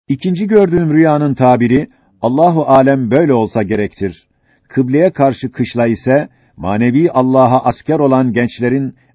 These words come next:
Isparta vilayetindeki geniş dershanelerine işarettir. Ekmeği dağıtan zat ise Üstad-ı Muhterem Said Nursi'dir ve ekmek pişiren fırın ise üstadımın hususi medresesidir.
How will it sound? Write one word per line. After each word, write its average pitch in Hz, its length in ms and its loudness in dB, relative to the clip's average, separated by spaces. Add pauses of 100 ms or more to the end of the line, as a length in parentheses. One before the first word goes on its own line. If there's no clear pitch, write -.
Isparta 147 520 -2
vilayetindeki 123 880 0
geniş 131 360 -4
dershanelerine 117 760 -2
işarettir. 101 720 -6 (520)
Ekmeği 147 580 -2
dağıtan 139 460 0
zat 131 340 -2
ise 123 380 -2 (260)
Üstad-ı 139 500 0
Muhterem 131 600 0
Said 120 360 -2
Nursi'dir 113 800 -4 (380)
ve 101 80 -4
ekmek 127 500 -4
pişiren 143 420 -2
fırın 131 300 -2
ise 120 440 -4 (280)
üstadımın 135 600 0
hususi 139 580 -4
medresesidir. 113 920 -4